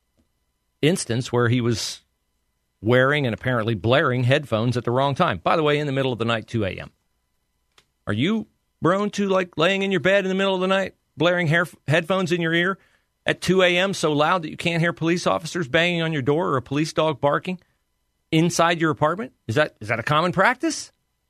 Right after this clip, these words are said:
Sometimes all you have to do is look at these excuses that are given and say, "No, that doesn't make any sense." I get it. The families are upset. I totally get it. They're gonna have a celebration of Donovan Lewis's life, recommemorate his life this weekend.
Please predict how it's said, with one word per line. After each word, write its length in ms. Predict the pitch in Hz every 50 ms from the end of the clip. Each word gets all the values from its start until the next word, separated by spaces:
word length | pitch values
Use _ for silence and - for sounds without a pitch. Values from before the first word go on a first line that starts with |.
| _ _ _ _ _ _ _ _ _ _ _ _ _ _ _ _ _
Sometimes 380 | - - 254 233 262 247 160 143
all 80 | 147
you 60 | 143 139
have 100 | 127 -
to 40 |
do 140 | - 127 117
is 80 | 101 90
look 180 | 110 117 117
at 80 | 131 113
these 320 | - 120 113 107 98 - - -
excuses 640 | 117 - - - - 135 127 123 - 131 127 107
that 120 | 117 113
are 80 | 104 95
given 380 | 78 113 113 113 131 - - - -
and 100 | 107 98
say, 400 | - - 117 110 104 98 92 - _ _ _ _ _ _ _ _ _ _ _ _ _ _ _ _ _ _ _ _ _ _ _ _ _ _ _ _ _ -
"No, 300 | 113 113 110 104 98 95 _ -
that 80 | - 113
doesn't 220 | 113 107 101 101
make 180 | 95 90 90 -
any 120 | 104 101
sense." 360 | 98 - - - - - - _ _ -
I 80 | 113 120
get 200 | 113 185 214 233
it. 160 | 214 - _ _ -
The 80 | 131
families 400 | - - 165 170 175 170 170 151 156
are 80 | 156
upset. 420 | 151 - - - 156 147 147 - _ -
I 40 | -
totally 340 | - 147 151 156 147 156
get 220 | 147 143 147 151 151
it. 180 | 147 147 _
They're 100 | - 117
gonna 120 | 120 127 127
have 160 | 135 139 139
a 140 | 147 143 135
celebration 640 | - - 139 143 147 123 131 139 143 135 - 143 139
of 260 | 135 123 110 101 -
Donovan 320 | 131 131 139 143 139 131
Lewis's 360 | 135 139 139 131 - - 113
life, 260 | 110 131 127 127 123 -
recommemorate 720 | 127 127 127 - 135 127 127 131 131 131 127 127 127 120
his 180 | 127 120 104
life 240 | 123 123 127 123 -
this 200 | 123 127 - -
weekend. 420 | 117 123 120 - 123 127 127 131